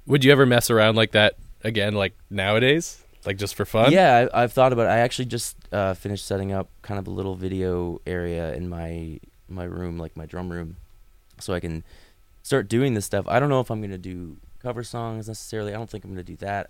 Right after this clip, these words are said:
Speaker 2: I think I'm gonna focus a little bit more on just drums
Speaker 1: Sure.
Speaker 2: in general, but I don't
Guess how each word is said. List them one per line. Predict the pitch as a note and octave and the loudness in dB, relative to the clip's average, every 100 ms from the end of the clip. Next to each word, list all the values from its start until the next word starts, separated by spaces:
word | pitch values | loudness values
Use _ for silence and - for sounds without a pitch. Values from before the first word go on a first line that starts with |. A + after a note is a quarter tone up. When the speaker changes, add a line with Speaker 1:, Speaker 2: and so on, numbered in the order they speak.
| - | -14
Speaker 2:
I | |
think | - A#2+ | -16 -14
I'm | G#2+ | -12
gonna | G2 | -14
focus | F#2+ F#2 F#2 - | -12 -14 -16 -16
a | |
little | F#2 F2+ | -14 -14
bit | - | -16
more | E2 E2+ | -14 -12
on | E2+ E2 E2 - _ - _ _ - _ - _ - | -12 -14 -16 -20 _ -20 _ _ -20 _ -20 _ -8
just | C#3 - - | -8 -10 -14
drums | F#2+ E2+ G#2+ B2+ C3 _ _ _ | -10 -8 -10 -14 -20 _ _ _
Speaker 1:
Sure. | - A2+ | -4 -4
Speaker 2:
in | G#2+ G2 | -4 -10
general, | G2+ G2 A2 B2+ C3+ _ | -10 -10 -10 -12 -14 _
but | A#2 | -6
I | A2 | -4
don't | G#2+ G2+ | -4 -8